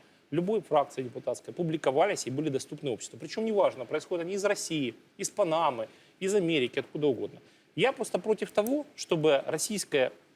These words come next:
власти оккупационные использовали в темную наших украинских депутатов,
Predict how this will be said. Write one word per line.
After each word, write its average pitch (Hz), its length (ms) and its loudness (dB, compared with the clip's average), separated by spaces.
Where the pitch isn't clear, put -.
власти 156 540 2
оккупационные 120 800 -4
использовали 127 640 2
в - 80 -10
темную 117 480 0
наших 123 340 -4
украинских 131 480 -4
депутатов, 127 500 0